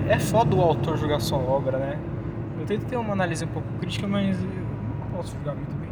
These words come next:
Eu gosto. É um negócio que eu consumiria, até que eu consumo às vezes. E apesar desse problema aí de,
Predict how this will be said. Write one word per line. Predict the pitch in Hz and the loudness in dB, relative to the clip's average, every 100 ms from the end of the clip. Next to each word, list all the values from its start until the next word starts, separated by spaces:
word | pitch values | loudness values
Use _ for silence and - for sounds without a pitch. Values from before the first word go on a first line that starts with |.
| 113 | -6
Eu | - | -4
gosto. | 156 165 202 - - - - - - - | -2 -2 -2 -4 -6 -6 -6 -8 -8 -6
É | |
um | |
negócio | 175 180 190 | -4 -2 -4
que | - | -4
eu | |
consumiria, | 180 - - 151 131 | -4 -2 -2 -2 0
até | 151 160 | -2 -2
que | - | -4
eu | - - | -4 -6
consumo | 185 - 180 196 | -6 -4 -4 -2
às | 143 | -2
vezes. | 131 156 156 - - - - - - - - | -2 -2 -4 -6 -6 -8 -8 -8 -8 -8 -6
E | 147 143 143 | -4 -2 -2
apesar | 143 147 | -2 -2
desse | 143 147 | -2 -2
problema | - 147 135 143 | -2 0 2 2
aí | 135 | 0
de, | 135 143 151 147 | 0 -2 -2 -2